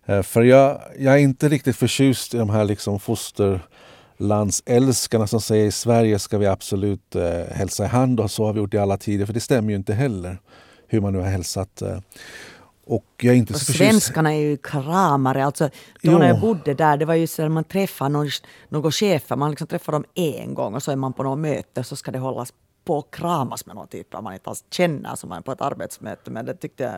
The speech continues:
Speaker 2: var lite sådär
Speaker 1: Ja,
Speaker 2: kon-,
Speaker 1: hur är det,
Speaker 2: konstigt.
Speaker 1: hur är det också med, är det inte så att också att finlandssvenskar, åtminstone i Helsingfors, är lite av kindpussare?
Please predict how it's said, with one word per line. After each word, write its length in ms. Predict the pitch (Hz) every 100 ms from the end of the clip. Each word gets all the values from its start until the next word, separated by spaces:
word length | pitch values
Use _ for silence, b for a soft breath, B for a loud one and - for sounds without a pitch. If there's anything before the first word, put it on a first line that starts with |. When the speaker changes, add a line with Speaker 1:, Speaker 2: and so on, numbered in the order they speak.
| - b b
Speaker 2:
var 140 | - 135
lite 320 | 143 - 151
sådär 280 | - - - - b b b b b b b b b _
Speaker 1:
Ja, 300 | - 175 147
Speaker 2:
kon-, 100 | 139
Speaker 1:
hur 60 | 147
är 40 | 170
det, 60 | 190
Speaker 2:
konstigt. 140 | 147
Speaker 1:
hur 60 | 165
är 40 |
det 80 | 175
också 260 | 175 - 170
med, 100 | 151
är 40 |
det 60 | 143
inte 180 | 160 151
så 140 | 170
att 120 | 151
också 240 | 143 - 143
att 120 | -
finlandssvenskar, 1000 | - 143 127 127 - 139 147 - 117 101
åtminstone 340 | 113 107 - 107
i 20 |
Helsingfors, 600 | 107 - 110 135 120 -
är 40 |
lite 240 | 95 95 90
av 100 | 98
kindpussare? 760 | - 95 - 101 - - -